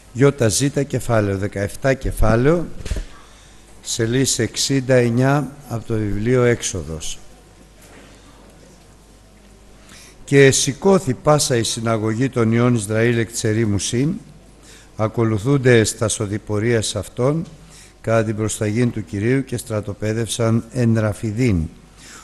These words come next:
Όπου δεν είτο είδωρ, διαναπεί ο λαός, και ελιδώρει ο λαός κατά του Μωυσέως, λέγοντος, δώσε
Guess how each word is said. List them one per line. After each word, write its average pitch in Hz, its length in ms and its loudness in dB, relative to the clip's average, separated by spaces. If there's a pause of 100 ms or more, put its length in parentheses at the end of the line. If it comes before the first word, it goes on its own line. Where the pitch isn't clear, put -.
(120)
Όπου 139 260 2
δεν 131 200 4
είτο 113 240 2
είδωρ, 123 420 0
διαναπεί 110 540 -2
ο 104 80 -2
λαός, 107 500 -4 (400)
και 127 240 4
ελιδώρει 117 840 2 (380)
ο 110 120 0
λαός 117 440 4
κατά 107 300 0
του 98 140 -10
Μωυσέως, 101 560 0
λέγοντος, 110 600 -2 (380)
δώσε 127 500 0